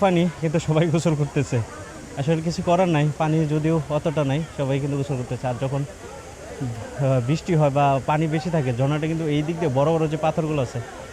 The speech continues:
এই পাথরের উপর দিয়ে কিন্তু আপনার পানিগুলো পড়ে বা ঝর্ণাগুলো পড়ে, তখন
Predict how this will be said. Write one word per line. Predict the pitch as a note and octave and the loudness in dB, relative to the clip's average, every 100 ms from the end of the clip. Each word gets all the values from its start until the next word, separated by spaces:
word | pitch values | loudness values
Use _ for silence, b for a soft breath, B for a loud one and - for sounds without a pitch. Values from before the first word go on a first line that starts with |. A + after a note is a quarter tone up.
| - D3 | -8 -4
এই | D3+ | -2
পাথরের | D3+ E3 E3 | 0 0 0
উপর | E3+ F3+ | -2 -2
দিয়ে | F3+ E3+ | 0 2
কিন্তু | D#3 E3 F#3+ - - - - - - | 2 0 0 -12 -16 -14 -14 -14 -8
আপনার | B2 C#3+ B2+ - - B2 - - - - - - - | -2 0 0 -4 -10 -10 -12 -16 -16 -16 -16 -12 -2
পানিগুলো | E3 E3+ E3+ D#3 | 0 2 2 2
পড়ে | C3+ A#2 | 2 2
বা | B2 | 2
ঝর্ণাগুলো | C3+ C#3+ D#3 D3+ B2+ | 2 4 4 2 2
পড়ে, | A2+ A2+ | -2 0
তখন | D3 | 0